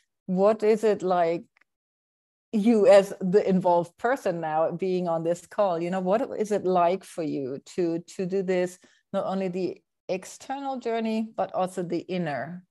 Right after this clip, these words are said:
journey, you know, like, just to do the traveling, but what is it?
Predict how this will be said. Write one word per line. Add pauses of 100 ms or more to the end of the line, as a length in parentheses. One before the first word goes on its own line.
journey,
you
know,
like,
just
to
do
the
traveling,
but (640)
what
is
it?